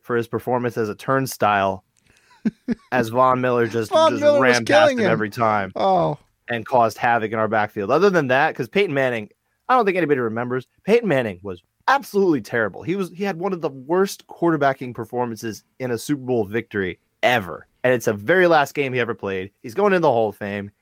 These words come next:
Speaker 1: He's, he's a goat too. He's not Tom Brady, but he's, he's a goat too.
Speaker 2: Yeah.
Speaker 1: Um, but, but yeah, Panthers should have won that game
Speaker 2: Yeah, he's
Speaker 1: if
Speaker 2: second in
Speaker 1: they
Speaker 2: the
Speaker 1: could
Speaker 2: family.
Speaker 1: somehow have kept Von Miller in check.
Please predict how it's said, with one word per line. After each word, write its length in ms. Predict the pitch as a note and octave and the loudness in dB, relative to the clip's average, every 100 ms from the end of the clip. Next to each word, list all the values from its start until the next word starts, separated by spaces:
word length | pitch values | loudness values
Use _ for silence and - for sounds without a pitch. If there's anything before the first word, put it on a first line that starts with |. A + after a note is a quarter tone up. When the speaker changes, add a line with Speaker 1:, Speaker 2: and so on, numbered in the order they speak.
| _ | _
Speaker 1:
He's, 380 | - A#3+ F#3+ D3 _ _ | -6 -2 -2 -6 _ _
he's 220 | - A#3+ | -4 2
a 80 | F3 | 2
goat 240 | C3+ F#2 - | 2 -2 -6
too. 220 | - - - _ _ | -16 -18 -18 _ _
He's 180 | - C3 | -12 -2
not 200 | D3 C3+ | 0 0
Tom 220 | C#3 B2 | 2 2
Brady, 260 | A#2+ B2 A2+ | 2 2 0
but 100 | G#2 | -4
he's, 280 | A2 G2+ - | -6 -8 -6
he's 180 | A2 G#2 | -4 -4
a 80 | |
goat 240 | G2+ G#2 F#2+ | -2 -4 -4
too. 240 | G#2 G2 - _ B2+ | -4 -4 -6 _ -14
Speaker 2:
Yeah. 460 | C#3 C3+ C3+ G#2 G2 | -8 -4 0 0 0
Speaker 1:
Um, 100 | F#2 _ _ _ | -4 _ _ _
but, 260 | - A2+ G2+ | 0 2 2
but 160 | A#2+ F2+ | -2 0
yeah, 220 | G#2+ E2+ - _ _ _ _ _ _ | -2 -4 -6 _ _ _ _ _ _
Panthers 300 | F3 D3+ C#3 | 0 2 0
should 120 | B2+ | 0
have 80 | A2+ | 0
won 120 | A2 | 0
that 160 | G#2+ G2+ | -2 -4
game 380 | G#2+ G#2 G#2 G#2 | -6 -6 -4 -4
Speaker 2:
Yeah, 60 | |
he's 100 | E3+ | -4
Speaker 1:
if 60 | F#3 | -4
Speaker 2:
second 340 | - F#3 E3 | -2 -2 -2
in 60 | D#3 | -4
Speaker 1:
they 60 | |
Speaker 2:
the 40 | C#3+ | -4
Speaker 1:
could 60 | C3+ | -4
Speaker 2:
family. 260 | C3+ C#3+ D#3 | -2 0 0
Speaker 1:
somehow 380 | E3+ C#3 C3+ B2 | 0 0 0 0
have 160 | A#2+ | -4
kept 200 | - C3+ | -2 -2
Von 260 | A2 B2 A#2 | 2 2 2
Miller 300 | A#2 A2 F#2+ | -2 -2 -4
in 100 | F#2 | -8
check. 440 | - F2+ - - | -12 -14 -14 -20